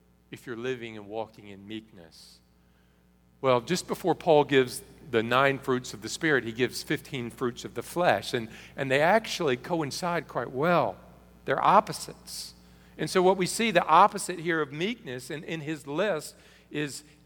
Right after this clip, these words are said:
enmity in relationships. That is, strife with other people. Fits of anger when you don't get your way, Paul says.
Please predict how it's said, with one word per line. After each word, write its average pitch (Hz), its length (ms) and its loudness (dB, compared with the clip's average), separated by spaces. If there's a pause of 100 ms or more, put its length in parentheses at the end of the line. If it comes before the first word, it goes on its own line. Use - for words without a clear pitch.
enmity 196 720 -2
in 170 100 -6
relationships. 170 1120 -2
That 143 160 0
is, 147 220 -2 (300)
strife 180 800 -2
with 156 140 -8
other 156 220 -4
people. 214 540 -8 (640)
Fits - 400 -6
of 185 200 -6
anger 202 440 -2
when 151 160 -8
you 160 100 -8
don't 180 340 -4
get 175 240 -8
your 170 80 -6
way, 185 280 0
Paul 113 320 -8
says. - 540 -16